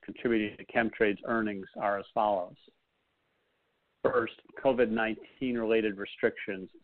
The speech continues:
substantially reduced demand for gasoline and thus demand for regen services. We expect this to have a significant negative imp-, effect in the second quarter of twenty twenty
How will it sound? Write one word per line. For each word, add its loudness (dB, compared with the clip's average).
substantially 2
reduced 4
demand 0
for -4
gasoline -2
and -6
thus 2
demand -2
for -4
regen -2
services. -4
We 2
expect 2
this 2
to 4
have 4
a -2
significant 0
negative 0
imp-, -6
effect 0
in -8
the -8
second 0
quarter 6
of -6
twenty -4
twenty -10